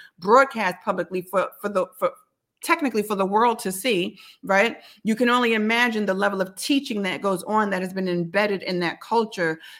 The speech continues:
s-, because people have literally been manipulated into believing that that is true. So that anybody that come against them,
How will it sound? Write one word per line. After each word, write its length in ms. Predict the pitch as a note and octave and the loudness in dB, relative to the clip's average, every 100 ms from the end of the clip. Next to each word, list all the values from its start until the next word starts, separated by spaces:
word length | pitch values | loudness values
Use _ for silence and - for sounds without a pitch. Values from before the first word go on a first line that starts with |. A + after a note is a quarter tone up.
| - | -20
s-, 80 | - F3 | -14 -8
because 480 | F3+ G3+ G#3+ F3+ F3 - | -6 -2 2 0 -2 -4
people 380 | A#3+ - G#3+ | -4 0 2
have 180 | G3+ F3 | 2 2
literally 320 | F#3+ G#3+ G3+ | 0 0 0
been 200 | F#3+ F#3 | 0 0
manipulated 640 | F3 F#3 G#3+ G#3 F#3 F3+ F3 | 0 -2 -4 -2 -2 -2 -4
into 220 | F#3 - | -4 -2
believing 720 | F#3 F3 F#3 A3+ G#3 F3+ F3 | 0 0 0 -2 -2 -2 -2
that 220 | D#3+ D3+ | -2 0
that 160 | F#3+ F3 | 0 2
is 180 | F3 - | 0 -6
true. 300 | - G3+ - _ _ _ _ - | -6 -8 -8 _ _ _ _ -6
So 200 | - G3 | 0 2
that 160 | F#3 F#3 | 2 2
anybody 500 | A#3 C#4+ A3 G#3 F#3 | 4 4 6 4 4
that 160 | F3 | -2
come 180 | F3 F#3+ | -2 -4
against 400 | F3+ F#3+ F#3+ F#3 | -2 -2 -4 -4
them, 280 | F3 D#3 | -4 -4